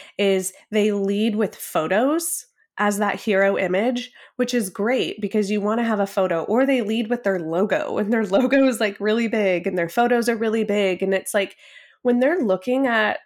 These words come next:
maybe a dozen different photographer websites, you wanna be the pho-, the photographer that stands out. So putting text in that, like, above the fold, that first thing that they see, you wanna put captivating text that's going to tell them,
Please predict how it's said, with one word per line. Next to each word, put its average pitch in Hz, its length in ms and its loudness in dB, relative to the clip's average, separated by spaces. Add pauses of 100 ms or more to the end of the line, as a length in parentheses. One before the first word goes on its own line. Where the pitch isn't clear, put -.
maybe 202 260 2
a 180 220 2
dozen 208 460 2
different 185 440 0
photographer 190 640 -2
websites, 220 560 -2
you 208 320 0
wanna 339 220 2
be 202 140 0
the 190 100 -2
pho-, - 140 -6 (120)
the 196 120 -4
photographer 196 540 -2
that 175 180 -2
stands 190 420 -2 (100)
out. - 380 -2 (320)
So - 180 -2
putting 254 460 -2
text - 680 -6 (400)
in 214 240 2
that, 190 360 0
like, 170 280 0
above 180 400 0
the 202 80 2
fold, 190 520 -2
that 160 220 -2
first 202 500 -4
thing 202 220 0
that 196 160 -2
they 190 160 -2
see, 185 360 -4
you 208 140 -2
wanna 208 300 0
put - 260 -6
captivating 196 800 -2
text - 520 -8
that's 175 180 -2
going 208 320 0
to 202 140 -4
tell 190 360 -2
them, 156 300 0